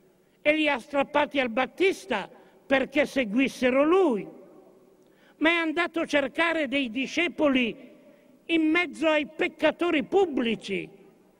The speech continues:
quelli che manifestatamente erano peccatori, gente impura come Levi Matteo,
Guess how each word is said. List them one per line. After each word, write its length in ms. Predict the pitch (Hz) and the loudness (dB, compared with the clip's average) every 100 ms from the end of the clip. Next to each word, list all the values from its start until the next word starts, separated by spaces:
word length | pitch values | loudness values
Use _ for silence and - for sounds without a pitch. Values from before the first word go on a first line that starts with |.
| _ _ _ _ _ | _ _ _ _ _
quelli 400 | 381 330 320 208 | 0 0 -4 -2
che 200 | 339 311 | -2 -2
manifestatamente 1600 | 302 381 349 320 320 302 - 339 330 311 277 370 339 302 277 | 0 0 0 -2 -2 -4 -2 -4 -2 -2 -2 -2 0 0 0
erano 340 | 262 254 247 233 | 0 0 0 0
peccatori, 960 | 240 247 - 247 240 269 226 214 208 - - - | 0 -2 -2 -6 0 2 4 2 0 -2 -14 -16
gente 500 | 190 294 320 285 294 | 0 0 2 -2 -4
impura 720 | 277 247 - 370 320 240 202 - - - | -4 -4 0 2 4 2 0 -6 -20 -12
come 360 | - 247 240 240 | 0 2 4 2
Levi 360 | 254 269 233 | 2 -2 -2
Matteo, 720 | 233 220 214 320 330 226 165 | 0 -2 -2 -2 0 0 -2